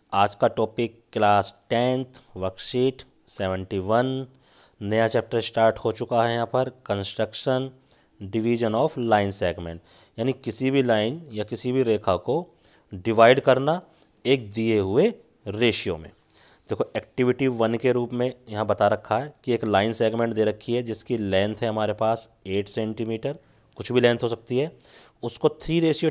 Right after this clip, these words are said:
टू में हमें डिवाइड करना है। रेशियो भी कुछ भी हो सकता है। तो दो मेथड सिखाए गए हैं, एक तो ये एक्टिविटी वन के रूप में, एक एक्टिविटी टू के रूप में। जब भी ये क्वेश्चन आएगा, आप किसी भी मेथड से कर सकते हो। तो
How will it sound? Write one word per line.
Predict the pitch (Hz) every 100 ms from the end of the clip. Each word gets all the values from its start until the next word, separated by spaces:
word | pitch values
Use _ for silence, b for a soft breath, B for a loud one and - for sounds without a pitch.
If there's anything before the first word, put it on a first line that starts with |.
| -
टू | 135 131
में | 139
हमें | 127 147
डिवाइड | 127 117 104 92
करना | 90 90 87
है। |
रेशियो | 90 117 - 156
भी | 151
कुछ | 135 -
भी | 113
हो | 92
सकता | 90 - 95
है। | 117 156 B B B B
तो | 143
दो | 117 110 131
मेथड | 156 156 147
सिखाए | 139 - 107 104
गए | 107
हैं, | 123 156
एक | 110 110
तो | 123
ये | 117
एक्टिविटी | 110 123 117 127
वन | 104 92 90
के | 113
रूप | 120 123 139
में, | 143 -
एक | 123
एक्टिविटी | 110 - 104 98 180 262 _ _ _ _ -
टू | 147
के | 127 101
रूप | 90 85
में। | 85 - B B B B B
जब | 98 113 110
भी | 143 156
ये |
क्वेश्चन | 156 139 - 156 147
आएगा, | 101 98 101 131 156 - B B B
आप | 123 -
किसी | 123 113 131
भी | 143
मेथड | 127 123
से | 110
कर | 113 101
सकते | 95 - 123
हो। |
तो | 151